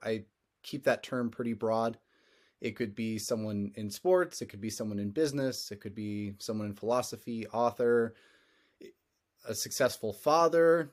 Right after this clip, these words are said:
uh, anyone whose story essentially inspires me, and I look to this person and I see someone that looks to have some wisdom that they've been able to apply into their life.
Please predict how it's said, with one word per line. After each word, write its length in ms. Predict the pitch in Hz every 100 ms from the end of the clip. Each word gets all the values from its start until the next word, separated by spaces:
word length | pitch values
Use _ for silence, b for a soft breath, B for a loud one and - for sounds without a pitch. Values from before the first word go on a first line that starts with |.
| -
uh, 260 | 113 107 110
anyone 720 | 165 202 190 180 175 175 - 120
whose 260 | 139 123
story 640 | - - 131 139 147 147 147 _
essentially 640 | 220 131 117 127 117 107 101
inspires 720 | 110 107 - 127 139 147 139
me, 140 | 143
and 100 | 127
I 40 | 107
look 220 | 117 120
to 60 | 120
this 160 | 117
person 380 | - 120 113 120
and 100 | 104
I 80 | 101
see 220 | 101 117
someone 540 | 110 113 110 107 107 101 b b b b
that 320 | 113 107 - -
looks 440 | 113 117 117 -
to 520 | - 117 113 110 104 101
have 240 | - 110
some 200 | - 113
wisdom 400 | 104 113 101 101
that 100 | 98
they've 160 | 104 101
been 140 | 107
able 160 | 101 101
to 120 | 107
apply 320 | 95 - 101
into 180 | 95 90
their 120 | 95
life. 440 | 90 85 78 -